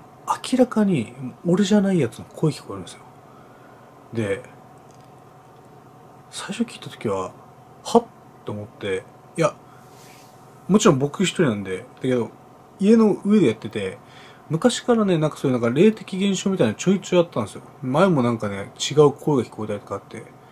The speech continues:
嘘だろって思いながら、また何回もそこを聞いたら全く同じような声が入ってるんですよね。で、やっぱ夜だし、まあ、編集してる時間だからすげえ怖いじゃないですか。しかも、上で一人でやってるからさ、そう考えたらもうなんか筋トレもできないなって、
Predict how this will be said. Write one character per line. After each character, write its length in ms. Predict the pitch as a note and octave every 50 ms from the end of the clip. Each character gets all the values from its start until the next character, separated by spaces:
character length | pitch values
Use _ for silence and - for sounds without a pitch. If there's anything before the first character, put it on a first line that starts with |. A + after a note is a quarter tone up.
| - - - - - - - - - - - - - - -
嘘 220 | B3 - - B3
だ 80 | F#3 B2+
ろ 80 | A2+
っ 40 | G#2+
て 120 | - - A2
思 120 | G#2+ G#2+
い 40 | G#2+
な 80 | G#2+
が 100 | G2+ G#2
ら、 100 | G2+ G#2
ま 120 | G#2 A2 A#2
た 140 | - A2 G#2
何 280 | - D3 F#3+ A#3 A#3
回 200 | A3 - C#3+ B2
も 320 | A2+ G#2+ G2+ G2 F#2+ F#2+ - - - -
そ 140 | - - D3
こ 160 | - C#3 C3
を 80 | B2 - - -
聞 160 | - - -
い 40 | D#3+
た 120 | - - B2
ら 60 | A2+
全 160 | B2+ C#3+ D#3
く 340 | - - - - - F#3+ F#3+
同 80 | F#3+
じ 140 | F#3 - E3
よ 40 | C3+
う 40 | -
な 40 | -
声 140 | D3+ D3
が 60 | A#2+ -
入 80 | A#2+
っ 20 | A2+
て 80 | -
る 60 | G#2+
ん 20 | F2+
で 60 | -
す 20 |
よ 60 | - C3
ね。 60 | - - - - - - - - - - - - - - - - - - - - - - - - - -
で、 80 | B2
や 40 | A#2
っ 20 |
ぱ 60 | - B2+
夜 220 | D3 G3 A3 A#3+
だ 120 | E3 C3
し、 380 | - - - A2+ G#2 G2 F#2+ - - -
ま 60 | G#2 -
あ、 40 |
編 120 | D3 F#3 F#3
集 180 | - - F3+
し 80 | F3 -
て 80 | - E3+
る 60 | -
時 20 |
間 100 | - A#2
だ 60 | G#2
か 60 | G2+ -
ら 60 | -
す 80 | - C#3
げ 160 | - - A3+
え 20 |
怖 240 | G#3+ - - A#2+ G#2+
い 20 | -
じ 40 |
ゃ 20 | -
な 20 | -
い 0 |
で 40 |
す 80 | - -
か。 160 | - - - - - -
し 140 | - - -
か 120 | - - E3+
も、 260 | C#3+ A#2+ A2 G2+ - - - - - - - - - - - - - - - - - - - - - - -
上 180 | D3+ D#3 E3
で 80 | E3 D#3+
一 60 | -
人 160 | - - E3
で 60 | C3 A2
や 80 | G#2
っ 20 | -
て 100 | - A2
る 60 | G#2
か 80 | - G2
ら 80 | E2+
さ、 140 | D#2+ - - - - - - - - - - - - - - - - - -
そ 180 | - - - -
う 0 |
考 160 | - A3 G#3
え 40 | F#3
た 60 | C#3+
ら 60 | A#2
も 60 | A2
う 20 | G#2+
な 60 | A2
ん 40 | G#2+
か 80 | - -
筋 200 | - - - A3
ト 120 | G#3+ - A#3+
レ 60 | A#3
も 40 | G#3
で 100 | F3 G3
き 40 | G3
な 80 | A#3+ G#3
い 60 | C#3+
な 100 | G#2+ G2+
っ 60 | -
て、 160 | - - -